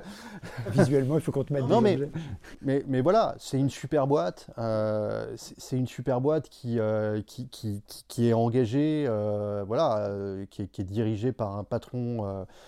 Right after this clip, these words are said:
Speaker 1: fondateur, euh, qui est lui-même engagé. Euh, je, je pense qu'en fait, euh, c'est pas tant les entreprises que, euh, les femmes et les hommes qui composent l'entreprise qui font la différence, quoi.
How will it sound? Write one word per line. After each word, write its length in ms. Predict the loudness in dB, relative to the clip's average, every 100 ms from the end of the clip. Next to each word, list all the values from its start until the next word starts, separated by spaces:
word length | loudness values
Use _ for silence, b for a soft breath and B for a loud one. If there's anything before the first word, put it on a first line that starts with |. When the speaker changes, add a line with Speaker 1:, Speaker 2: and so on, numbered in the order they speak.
| B B
Speaker 1:
fondateur, 760 | -8 0 4 4 4 4 4 2
euh, 360 | 0 0 -2 -4
qui 260 | -6 -2
est 40 | 2
lui-même 420 | 6 6 6 2
engagé. 580 | 0 0 0 -2 -2 -2
Euh, 360 | -2 -2 -4
je, 160 | -4 -2
je 120 | -2
pense 240 | 2 0
qu'en 140 | 0 -4
fait, 280 | -2 -2 0
euh, 840 | -2 -4 -20 -20 _ -10 -8 -8
c'est 160 | -8 0
pas 140 | 0
tant 160 | 2 2
les 180 | 2
entreprises 580 | 0 0 -4 -2 -4 -4
que, 120 | -4
euh, 440 | -2 0 0 -2 -4
les 160 | -6 -4
femmes 220 | -2 -2
et 60 |
les 200 | 0 0
hommes 120 | -2 -4
qui 140 | -6
composent 400 | -6 -2 -2 0
l'entreprise 500 | -2 -4 -6 -6 -8
qui 140 | -12
font 140 | -10 -6
la 80 | -6
différence, 440 | -8 -10 -10 -12
quoi. 160 | -16